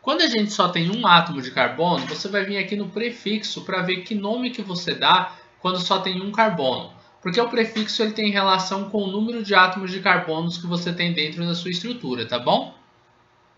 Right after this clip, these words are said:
Observem que com um carbono a gente utiliza o prefixo met. Então essa ramificação, a gente vai dar o nome dela de met, mais a terminação de ramificação, que é a terminação il. As ramificações terminam com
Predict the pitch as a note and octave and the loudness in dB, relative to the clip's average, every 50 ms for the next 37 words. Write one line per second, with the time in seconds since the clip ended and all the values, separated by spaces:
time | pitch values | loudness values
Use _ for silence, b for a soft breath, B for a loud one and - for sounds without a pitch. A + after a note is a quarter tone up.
0 | _ _ _ _ _ _ _ _ _ _ _ _ - F3 F#3+ G3+ G#3+ - - F#3+ | _ _ _ _ _ _ _ _ _ _ _ _ -2 0 2 2 2 2 6 8
1 | C#3+ B2 B2 A#2+ A#2+ - - D#3 D3+ - F#3 F3 E3+ F3+ F3+ F3 G#3+ G#3+ G#3+ F3 | 8 8 8 6 0 -4 -4 -4 -2 0 0 0 2 2 4 6 6 6 6 6
2 | F#3 F#3+ G3+ G#3 G3+ G#3 G#3 G3+ G3+ - G#3 G#3 - G#3+ F3+ E3+ F3 F3 F#3+ F#3+ | 4 2 4 4 2 2 2 0 -2 -2 -2 -2 -2 0 2 2 2 2 0 -2
3 | F3+ D3+ F#3 F3+ - F#3 F3+ - - G#3+ G#3 G3 F#3 E3 - E3+ - - - - | -2 -2 -4 -2 -4 -4 -6 -4 -2 0 4 6 6 6 6 4 0 -6 -6 -6
4 | - B B B B B B B B _ - E3+ F3+ G3 G3+ G#3+ B3 C#4 - - | -8 B B B B B B B B _ -2 2 4 4 6 6 4 2 2 0
5 | C4 G#3+ G#3+ G3 F3+ E3+ - D3+ - C#3+ B2+ - - - G3 F#3+ F3 - B B | 0 2 2 2 0 0 -2 -2 -2 0 -2 0 0 0 0 0 0 -2 B B
6 | B B B B - D3 C#3+ F3 F#3+ F3+ F3 G3 G#3 G3 F#3+ F3 E3 D#3+ D3+ D3+ | B B B B 0 2 2 2 2 0 2 4 6 6 6 8 8 6 6 6
7 | D3 C#3+ C#3 C#3 C#3 C3 C3 B2 A#2+ A#2+ B2 B2 B2 B2 C#3 C#3+ C#3 C3 A#2+ A#2+ | 2 -2 -2 -2 0 4 6 6 6 6 4 0 -2 -4 -6 -4 0 2 4 6
8 | A#2+ A#2 A#2+ - - - A3 A#3 B3 - - - - _ _ _ _ _ _ _ | 4 4 2 0 -2 0 0 -2 -4 -8 -12 -20 -20 _ _ _ _ _ _ _
9 | _ _ _ D#3+ E3 F#3 A3 B3 B3 A#3+ A3 - A#3 A#3 B3+ B3+ B3 B3 A#3+ A#3 | _ _ _ 4 6 6 6 6 4 0 0 0 2 2 2 2 2 2 2 2
10 | G#3+ G#3 - G#3+ G3 F#3 F3 E3+ E3+ E3+ E3+ D#3+ - - C#3 - C3 C3 - - | 2 2 0 -2 -4 -2 -2 0 0 0 0 0 -2 -2 -2 0 0 0 0 -2
11 | F#3 F#3+ F3 F#3 F#3 F3 F3+ F#3+ F#3+ F#3+ G3 F#3+ F#3 F3+ F3 - G3+ G3+ G#3+ - | -4 -4 0 0 0 2 2 2 0 0 0 0 0 0 0 0 0 0 0 -2
12 | - - - - G3+ G3+ G#3 F#3+ C#3 A#2+ A#2 - - - - C3 - - - F3 | -8 -12 -6 -2 0 2 2 2 0 -2 -6 -10 -10 -4 -4 -4 -2 -2 -2 -2
13 | G3+ A3+ A3 - G#3+ G3+ G3+ F3+ F3 - - E3+ F3 F3+ F3 - G#3 G#3 G3+ G3 | -2 -2 -2 -4 -4 -2 -2 -2 -2 -2 -4 -2 -2 -2 -2 0 0 2 2 2
14 | F3 E3 E3+ F#3 G3 G#3 G#3 G#3 - G3+ F#3+ G3+ G#3+ G#3 | 0 0 0 0 0 -2 -2 -2 -2 -2 0 0 0 -2